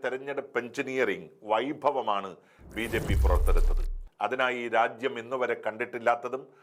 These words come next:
ചെയ്യാത്തതുമായ ഇടപെടലിലൂടെ എല്ലാ സംവിധാനങ്ങളെയും ദുരുപയോഗിച്ചു. എസ് ഐ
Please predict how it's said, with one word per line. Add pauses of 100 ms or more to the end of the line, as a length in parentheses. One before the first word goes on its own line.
(280)
ചെയ്യാത്തതുമായ (220)
ഇടപെടലിലൂടെ (480)
എല്ലാ (160)
സംവിധാനങ്ങളെയും
ദുരുപയോഗിച്ചു. (380)
എസ്
ഐ